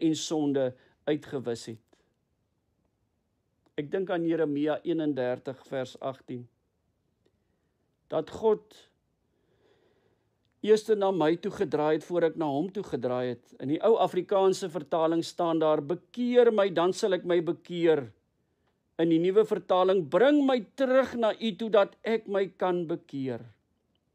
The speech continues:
Ware bekering is altyd my reaksie op wat God gedoen het en doen in my lewe. Met bekering skep jy nie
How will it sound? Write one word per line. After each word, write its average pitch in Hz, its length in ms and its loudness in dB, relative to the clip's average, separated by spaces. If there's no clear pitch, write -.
Ware 202 300 4
bekering 185 540 0
is 175 160 -2
altyd 165 520 -2
my 175 540 2
reaksie 151 640 -4
op 160 200 -4
wat 151 200 -4
God - 600 -4
gedoen 135 400 -6
het 131 340 -8
en 147 340 0
doen 127 420 -2
in 139 200 -2
my 127 160 -4
lewe. 113 440 -8
Met 180 160 -6
bekering 233 640 2
skep 208 320 -2
jy 214 100 0
nie 214 140 -2